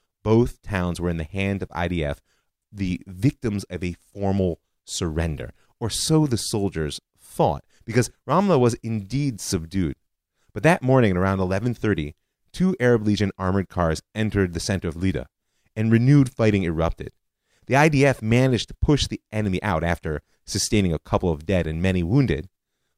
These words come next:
But noise of that battle sparked a wave of sniping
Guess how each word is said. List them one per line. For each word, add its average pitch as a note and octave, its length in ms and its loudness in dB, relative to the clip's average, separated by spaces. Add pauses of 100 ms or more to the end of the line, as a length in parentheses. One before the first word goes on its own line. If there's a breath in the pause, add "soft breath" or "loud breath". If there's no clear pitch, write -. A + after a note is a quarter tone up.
(100)
But C#3+ 280 0 (480)
noise C#3+ 500 6
of C#3 60 -10
that A2 240 -4
battle A2 440 0 (280)
sparked - 520 -2
a A#2 60 0
wave G#2 340 4
of F2 140 -4
sniping G#2+ 760 -4